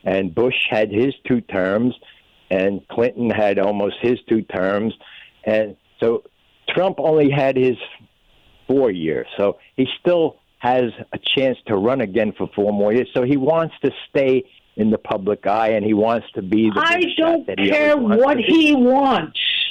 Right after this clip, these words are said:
Speaker 1: I'm
Speaker 2: There are
Speaker 1: not saying
Speaker 2: laws
Speaker 1: you should
Speaker 2: in this
Speaker 1: care.
Speaker 2: country.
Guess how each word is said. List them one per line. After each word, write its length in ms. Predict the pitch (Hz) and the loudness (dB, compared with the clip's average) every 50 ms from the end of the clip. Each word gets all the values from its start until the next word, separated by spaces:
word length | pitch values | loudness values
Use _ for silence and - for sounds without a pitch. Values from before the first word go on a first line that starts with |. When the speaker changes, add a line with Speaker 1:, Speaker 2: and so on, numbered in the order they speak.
| - - _ _ _ _ _ _ - | -8 -12 _ _ _ _ _ _ -4
Speaker 1:
I'm 200 | 110 123 147 156 | -4 -2 0 2
Speaker 2:
There 100 | 233 247 240 226 220 | 2 4 4 4 4
are 40 | 220 | 4
Speaker 1:
not 20 | 254 | 4
saying 380 | 285 277 254 226 180 165 165 | 6 6 6 6 6 4 2
Speaker 2:
laws 20 | - - | 2 0
Speaker 1:
you 100 | 170 160 | 0 0
should 160 | - 247 226 | 2 2 4
Speaker 2:
in 60 | 214 208 | 4 4
this 100 | 214 208 | 2 0
Speaker 1:
care. 340 | 208 202 190 160 135 113 - | 0 0 0 2 2 2 0
Speaker 2:
country. 340 | 160 175 170 156 - - | 0 0 0 0 -2 -4